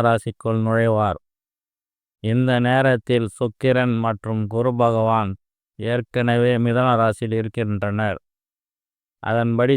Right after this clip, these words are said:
சந்திரன் நுழைந்தவுடன் மிதனத்தில் மூன்று கிரகங்களும் ஒன்றாக இணைவதால் திரிகிரக யோகம் உருவாகும்.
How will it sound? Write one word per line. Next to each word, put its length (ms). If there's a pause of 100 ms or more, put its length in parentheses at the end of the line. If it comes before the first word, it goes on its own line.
சந்திரன் 540
நுழைந்தவுடன் 760
மிதனத்தில் 640
மூன்று 380
கிரகங்களும் 680 (300)
ஒன்றாக 480
இணைவதால் 720 (880)
திரிகிரக 680
யோகம் 420
உருவாகும். 580